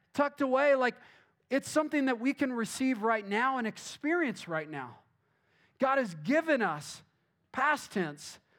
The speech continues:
the gift of eternal life. And eternal life is a person, not a place. It's all about Jesus. In First John chapter one, three through four, it says,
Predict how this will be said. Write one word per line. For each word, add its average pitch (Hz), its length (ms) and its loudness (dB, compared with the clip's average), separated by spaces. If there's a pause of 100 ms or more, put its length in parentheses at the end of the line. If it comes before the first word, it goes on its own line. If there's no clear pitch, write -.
(140)
the 170 100 -6
gift 190 280 -4
of 185 80 -8
eternal 175 340 -4
life. 160 300 -2 (300)
And 208 140 0
eternal 254 380 -2
life 214 260 2
is 190 140 -8
a 190 40 -4
person, 185 540 -6
not 165 180 0
a 151 60 -6
place. 139 560 -10 (880)
It's 147 180 -8
all 175 200 2
about 175 260 0
Jesus. 143 600 -10 (480)
In 165 80 -10
First 233 280 -2
John - 280 2
chapter 214 320 -2
one, 208 240 -2
three 202 220 -6
through 220 160 -8
four, 185 260 0
it 185 40 -4
says, 190 280 -2